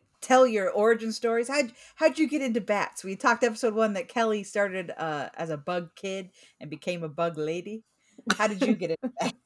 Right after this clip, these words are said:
Speaker 2: Uh, I didn't really get into bats until college. They were living in one of the dorms that my friend was in. So they started showing up in hallways. And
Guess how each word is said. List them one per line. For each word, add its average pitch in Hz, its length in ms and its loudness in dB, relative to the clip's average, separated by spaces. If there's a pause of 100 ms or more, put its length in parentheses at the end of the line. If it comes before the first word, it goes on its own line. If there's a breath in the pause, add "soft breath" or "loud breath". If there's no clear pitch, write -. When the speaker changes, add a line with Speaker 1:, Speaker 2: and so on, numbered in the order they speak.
(300)
Speaker 2:
Uh, 156 400 0
I 165 80 6
didn't 214 140 2
really 196 180 4
get 180 120 2
into 170 180 4
bats 156 260 -2
until 147 200 -4
college. 135 640 -4
They 127 140 -6
were 135 160 -4
living 143 240 -4
in 135 120 -4
one 135 120 -2
of 123 60 -8
the 127 60 -2
dorms 117 480 0
that 120 100 -8
my 104 100 -8
friend 101 220 -10
was 95 180 -12
in. 98 120 -18 (340)
So 117 240 -4
they 113 100 -2
started 120 240 -4
showing 123 300 -2
up 110 140 -4
in 113 120 -10
hallways. 104 720 -4 (640 soft breath)
And 104 420 -10